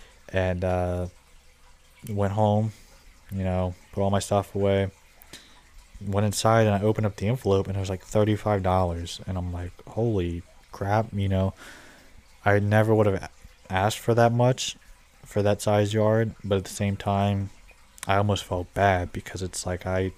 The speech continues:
can't really take this, you know, it's kind of a lot of money. Um, but I,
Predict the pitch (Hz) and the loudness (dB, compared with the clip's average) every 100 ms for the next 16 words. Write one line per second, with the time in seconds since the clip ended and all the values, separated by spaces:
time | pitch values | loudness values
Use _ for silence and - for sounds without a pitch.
0 | - - - 127 120 95 - - 139 - | -14 -20 -6 -2 0 0 -2 -4 -4 -6
1 | 92 - 90 95 98 - - - - - | -12 -6 -2 2 0 -2 -10 -16 -20 -20
2 | - - - - - - - - 135 90 | -20 -20 -20 -20 -20 -20 -20 -8 -4 -4
3 | - 104 92 113 107 90 - - - - | -4 -2 0 2 2 0 -6 -18 -20 -6
4 | 98 98 98 95 92 98 - - - - | 2 6 6 4 2 -6 -16 -20 -20 -20
5 | - - - - _ - - - - - | -20 -20 -20 -20 _ -20 -20 -20 -20 -20
6 | - - - 113 113 113 | -20 -20 2 6 8 8